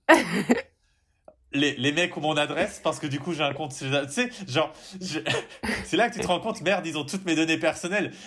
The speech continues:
Speaker 2: Les mecs, ils me retrouvent en deux secondes, je suis emprisonné. Je peux rien faire.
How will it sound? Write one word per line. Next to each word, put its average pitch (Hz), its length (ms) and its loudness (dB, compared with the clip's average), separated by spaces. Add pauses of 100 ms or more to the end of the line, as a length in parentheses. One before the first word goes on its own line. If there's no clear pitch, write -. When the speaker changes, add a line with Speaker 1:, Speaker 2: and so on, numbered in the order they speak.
(100)
Speaker 2:
Les 143 120 4
mecs, 190 280 8 (100)
ils 147 80 -6
me 143 120 2
retrouvent 156 440 0
en 139 120 2
deux 131 180 2
secondes, 160 400 2 (320)
je 151 140 -2
suis 143 280 -6
emprisonné. 160 680 -4 (720)
Je 139 40 -4
peux 262 140 6
rien 151 240 2
faire. 147 380 -6